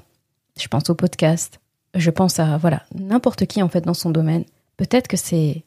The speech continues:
c'est éprouvant, peut-être qu'on y passe des heures, peut-être qu'on perd du sommeil. Honnêtement, moi, je, dans, dans mon travail avec corps, mon cœur, euh, il y a beaucoup d'heures de sommeil qui sont passées dedans. Peut-être qu'il y a tout ça. Mais à la fin, et même pendant,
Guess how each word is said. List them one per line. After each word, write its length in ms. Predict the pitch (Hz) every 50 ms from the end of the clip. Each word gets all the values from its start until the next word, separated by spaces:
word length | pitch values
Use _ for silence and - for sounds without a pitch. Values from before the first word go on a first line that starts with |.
| _ _ _ _ _
c'est 200 | - - - 185
éprouvant, 460 | 165 - - - 175 165 165 156 - - _ _ _ _ _ _ -
peut-être 280 | - - 208 226 -
qu'on 120 | - 185 175
y 80 | 165
passe 220 | 156 - 165 156 156
des 280 | 156 170 160 151 160
heures, 280 | 160 156 165 160 - _ -
peut-être 240 | - 196 - 240 233
qu'on 260 | - 180 170 165 160 - _ _ _ _ _ _
perd 220 | - 185 175 165 147
du 80 | 156
sommeil. 520 | 156 - - 185 175 170 165 165 165 - - -
Honnêtement, 460 | - 170 165 165 165 - 196 202 190
moi, 240 | 180 180 175 185 185
je, 300 | 160 160 165 165 170 170
dans, 240 | 165 175 170 170
dans 180 | - - 165 165
mon 140 | 170 170 165
travail 420 | - - 165 160 170 180 185 170
avec 160 | 156 165 165
corps, 220 | - - 165 165 160
mon 100 | 160 160
cœur, 280 | 156 - 196 196 185
euh, 100 | 170 165 - - _ _ _ _ _ -
il 40 | 196
y 20 | 180
a 40 |
beaucoup 220 | 175 185 180 - 220
d'heures 200 | 196 247 247 240
de 60 | 202
sommeil 320 | 175 - - 165 170 160
qui 80 | 160 -
sont 140 | - - 165
passées 260 | 160 170 - - -
dedans. 220 | 156 156 160 165 - - - - _ _ _ _ _ -
Peut-être 320 | 226 220 - 311 359 349
qu'il 160 | - - 196 180
y 60 | 170
a 40 | 165
tout 120 | - -
ça. 260 | - - - - - _ _ _ _ _ _ _ _ _ _ _ _ _ -
Mais 120 | 190 196 220
à 100 | 262 277
la 140 | 240 180
fin, 280 | 151 - - 170 165 - - - _ _ _ _ _ _ _ _ _ -
et 80 | - 196
même 200 | 233 254 269 254
pendant, 420 | - 190 180 175 165 160 156 -